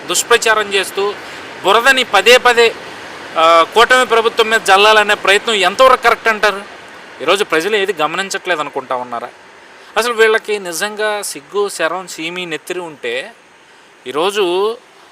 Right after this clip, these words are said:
ప్రజలు ఏం మాట్లాడుకుంటున్నారు వైసీపీ గురించి అనేది ఒకసారి వాళ్ళు కళ్ళు తెరిచి చూడాలి. ఎందుకంటే,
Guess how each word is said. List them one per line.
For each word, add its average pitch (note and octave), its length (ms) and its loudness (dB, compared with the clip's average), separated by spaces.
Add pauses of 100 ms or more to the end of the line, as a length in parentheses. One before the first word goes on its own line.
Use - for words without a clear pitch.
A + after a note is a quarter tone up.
(260)
ప్రజలు F#3 360 2
ఏం A3+ 160 -2
మాట్లాడుకుంటున్నారు D#3+ 1000 -4 (140)
వైసీపీ D3+ 440 -4
గురించి C#3 340 -6
అనేది D#3+ 580 -6 (300)
ఒకసారి A3 280 -2
వాళ్ళు G3 160 0
కళ్ళు F3+ 220 0
తెరిచి G3+ 340 -2
చూడాలి. F3+ 240 -4 (540)
ఎందుకంటే, G#3 640 -4